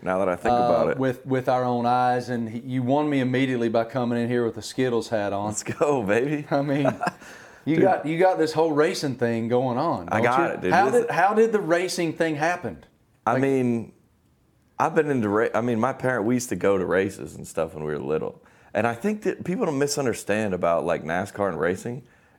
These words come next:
Speaker 1: is huge.
Speaker 2: Yeah, it is.
Speaker 1: And it's not getting less pop-, maybe it's a little, but it's gigantic still. And I was like, I don't know why people think it's not cool.
Speaker 2: Well,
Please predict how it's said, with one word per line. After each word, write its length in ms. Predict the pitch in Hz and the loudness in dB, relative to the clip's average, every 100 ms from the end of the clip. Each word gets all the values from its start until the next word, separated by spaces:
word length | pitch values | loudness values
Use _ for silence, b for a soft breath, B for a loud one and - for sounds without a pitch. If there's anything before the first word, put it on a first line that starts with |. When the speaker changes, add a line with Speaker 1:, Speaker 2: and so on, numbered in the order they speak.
| - | -4
Speaker 1:
is 160 | 107 - | -4 -4
huge. 840 | - - - 220 185 90 - - _ | -14 -18 -6 -2 0 -2 -8 -20 _
Speaker 2:
Yeah, 120 | - 107 | -10 -8
it 80 | 85 | -8
is. 200 | 90 - b b 160 | -12 -18 b b -2
Speaker 1:
And 100 | 180 | 0
it's 160 | - | 0
not 280 | 170 202 127 | 0 0 -2
getting 320 | 98 147 151 | 0 2 2
less 220 | 113 135 - | 2 2 0
pop-, 220 | 101 - | -4 -2
maybe 220 | 139 170 | 0 2
it's 140 | 151 113 | 0 2
a 40 | |
little, 220 | 107 123 - | 2 2 2
but 100 | 123 | 0
it's 160 | - - b b b b - - 113 107 | -2 -10 b b b b -18 -10 -6 -2
gigantic 600 | 165 165 190 190 98 - | -2 0 0 -2 -4 -6
still. 380 | - 196 139 - _ _ _ _ _ _ _ _ _ - | -2 -2 -2 -6 _ _ _ _ _ _ _ _ _ -2
And 100 | 135 | 0
I 40 | |
was 60 | 147 | 2
like, 80 | 139 | 2
I 80 | 170 | 2
don't 80 | |
know 60 | 170 | 0
why 280 | 123 135 151 | 2 2 2
people 400 | 143 131 135 123 | 0 0 2 2
think 220 | 113 127 | 0 -2
it's 140 | 117 90 | -2 -2
not 280 | 110 107 - | -4 -4 -2
cool. 360 | 117 131 71 135 | 0 0 -2 0
Speaker 2:
Well, 380 | 147 147 139 | 2 2 0